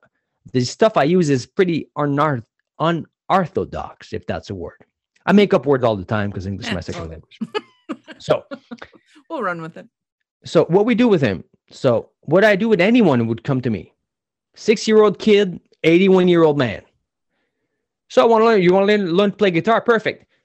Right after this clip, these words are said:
Speaker 1: When's your first show?" "You haven't even opened the case yet." "What do you mean, when's my first show?" "Well, I mean, wh-, when's your first show?" "I can't even play yet." Precisely.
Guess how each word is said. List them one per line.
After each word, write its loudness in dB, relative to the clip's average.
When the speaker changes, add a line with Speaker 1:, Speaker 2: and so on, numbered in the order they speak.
Speaker 1:
When's 2
your 2
first 0
show?" -2
"You 2
haven't 2
even 2
opened 2
the 2
case -4
yet." -8
"What -2
do 2
you 2
mean, 2
when's -8
my -2
first -4
show?" 2
"Well, -2
I -8
mean, -2
wh-, -2
when's 0
your 0
first -2
show?" -2
"I -12
can't 2
even 2
play 0
yet." 0
Precisely. -4